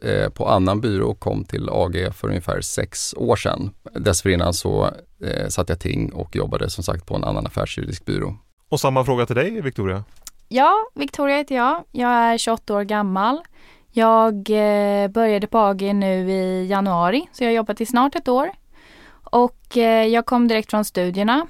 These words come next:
Speaker 3: men innan jag började plugga så jobbade jag några år på bank och jag jobbade även extra under studierna på en, eh, advokatbyrå som höll på med ekonomisk familjerätt. Så lite annan inriktning än, eh, det vi gör nu.
Speaker 2: Och, eh, du har kommit direkt från studierna till, eh,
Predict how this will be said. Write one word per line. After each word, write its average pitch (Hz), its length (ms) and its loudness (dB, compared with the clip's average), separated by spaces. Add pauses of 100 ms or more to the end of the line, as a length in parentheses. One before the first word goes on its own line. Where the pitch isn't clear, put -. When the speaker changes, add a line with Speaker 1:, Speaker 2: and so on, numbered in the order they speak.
Speaker 3:
men 220 380 4
innan 233 300 4
jag 220 120 4
började 233 220 2
plugga 202 400 2
så 196 400 0
jobbade 190 320 0
jag 185 80 0
några 175 180 0
år 170 40 0
på 175 140 -4
bank 233 560 0
och 214 300 2
jag 196 100 0
jobbade 180 300 0
även 170 260 0
extra - 440 -2
under 190 300 2
studierna 123 720 -4
på 95 340 -4 (120)
en, - 380 -4
eh, 90 140 -4 (100)
advokatbyrå 175 560 -2
som 170 140 -4
höll 165 100 -4
på 170 220 -6
med 170 180 -2
ekonomisk 190 600 -2
familjerätt. - 720 -6 (260)
Så - 120 -2
lite 269 220 4
annan 202 260 2
inriktning 170 520 -6
än, - 220 -6
eh, - 140 -10
det - 160 -10
vi - 120 -8
gör - 120 -8
nu. 123 320 -4 (260)
Speaker 2:
Och, - 360 -2
eh, 135 320 2
du 139 180 -6
har 165 80 -2
kommit 160 360 -4
direkt 156 440 -6
från 131 380 -4
studierna 151 500 -2
till, 131 520 -4
eh, 104 60 0